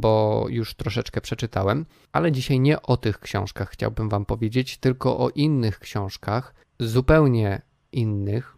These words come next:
To będą książki, bardzo dobre książki z serii od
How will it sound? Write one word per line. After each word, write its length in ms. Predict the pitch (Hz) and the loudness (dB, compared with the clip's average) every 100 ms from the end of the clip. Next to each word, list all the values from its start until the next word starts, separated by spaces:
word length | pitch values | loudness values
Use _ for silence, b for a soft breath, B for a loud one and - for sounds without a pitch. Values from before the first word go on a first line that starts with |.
| _ | _
To 100 | - | -2
będą 360 | 151 180 170 156 | 0 0 0 -2
książki, 720 | - - 143 135 - 113 110 | -4 -2 0 -2 -6 -8 -4
bardzo 360 | 117 123 120 127 | -2 -2 -2 0
dobre 260 | 139 120 | 0 0
książki 680 | 104 - 104 - - 123 135 | -4 -4 -4 -6 -8 -4 -4
z 80 | 139 | -6
serii 640 | - - 127 135 139 139 | -8 -2 0 0 -2 -4
od 460 | 139 120 120 - - | -2 -2 -2 -4 -20